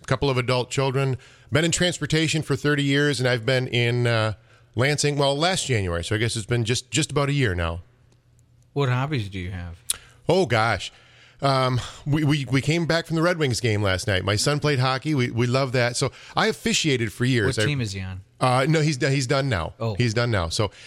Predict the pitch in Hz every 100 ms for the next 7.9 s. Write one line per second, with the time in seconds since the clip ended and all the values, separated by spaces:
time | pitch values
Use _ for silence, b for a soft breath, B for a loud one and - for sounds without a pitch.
0 | B - 156 160 151 143 - 120 113 113
1 | 135 151 135 135 131 143 127 127 156 139
2 | 151 151 127 127 131 127 135 135 135 123
3 | 120 - 143 139 139 139 - B B B
4 | 107 113 113 113 123 139 - 131 120 120
5 | 117 113 107 113 135 143 185 - 226 147
6 | 104 101 107 - 104 98 92 95 95 -
7 | 113 107 - - - 113 - 82 85